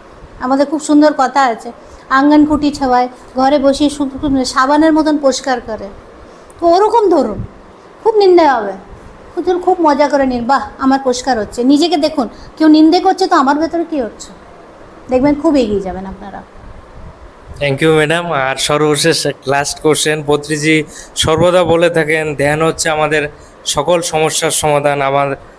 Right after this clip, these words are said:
Speaker 2: আমাদের সকল প্রশ্নের উত্তর হচ্ছে ধ্যান।" তো সেই ব্যাপারটা একটু বুঝিয়ে বলুন, আহ, কি আসলে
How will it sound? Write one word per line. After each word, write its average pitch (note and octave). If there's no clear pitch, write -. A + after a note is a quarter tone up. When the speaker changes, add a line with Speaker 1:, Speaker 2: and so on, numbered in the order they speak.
Speaker 2:
আমাদের C3
সকল D#3
প্রশ্নের D3
উত্তর D3
হচ্ছে C3+
ধ্যান।" B2
তো B2+
সেই C#3+
ব্যাপারটা D3
একটু D3+
বুঝিয়ে C#3+
বলুন, C3+
আহ, B2+
কি C3
আসলে B2